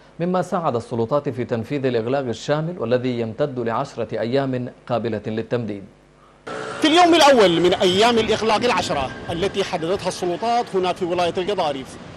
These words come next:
Speaker 2: أبدى الجميع التزاما صارما بالتوجيهات لضمان سلامتهم. استجابة واسعة لقرار الإغلاق يعكس مدى الوعي المجتمعي بخطورة الكورونا،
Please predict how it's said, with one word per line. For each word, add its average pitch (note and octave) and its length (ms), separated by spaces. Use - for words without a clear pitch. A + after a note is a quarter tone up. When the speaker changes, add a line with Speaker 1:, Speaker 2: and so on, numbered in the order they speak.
Speaker 2:
أبدى F#3 180
الجميع A#3 500
التزاما F#3+ 720
صارما B3 720
بالتوجيهات A3 640
لضمان F#3+ 400
سلامتهم. F#3 540
استجابة G3+ 600
واسعة C#3+ 400
لقرار C#3+ 400
الإغلاق C#3 640
يعكس C3+ 420
مدى C3 200
الوعي C3 300
المجتمعي C3+ 640
بخطورة D3+ 500
الكورونا، C3+ 480